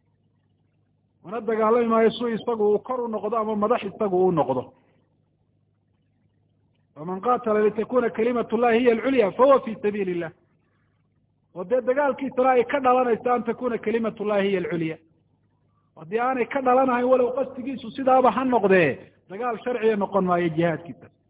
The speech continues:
"Ashcata ra'su muqabbaratun qadamaah." Ana kii hore muxuu ahaa? Saaxibu dunya. Saaxibu alkhamiisa walkhamiila. Dhar qurux badan iyo furaash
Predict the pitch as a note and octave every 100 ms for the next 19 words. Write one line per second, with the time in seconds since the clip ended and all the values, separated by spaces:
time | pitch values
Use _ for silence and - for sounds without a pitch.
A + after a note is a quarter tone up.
0 | _ _ _ _ _ _ _ _ _ _
1 | _ _ F3+ A3 C4 C4 C4 C4 C4 B3+
2 | A#3+ A3+ A#3+ G3 B3+ A#3+ A#3 G3+ G3+ G3
3 | G3 G3 - - - _ _ _ _ -
4 | - _ _ F#3+ A3+ - D4 C4+ B3 A#3
5 | A3 C#4 A3+ F#3 A#3+ B3+ A3+ A3 F#3 A#3+
6 | G#3+ E3+ - _ _ _ _ _ _ _
7 | _ _ _ _ _ _ _ _ _ _
8 | _ _ G3+ A3+ A#3 A3 - G#3+ B3+ B3+
9 | A#3 G#3+ G#3 D#3+ A3+ C4+ A#3 D3 - -
10 | - A#3 A3+ B3+ C4+ A3 G#3+ G3+ - -
11 | _ _ _ _ _ _ _ G3+ - A3
12 | C4 G#3+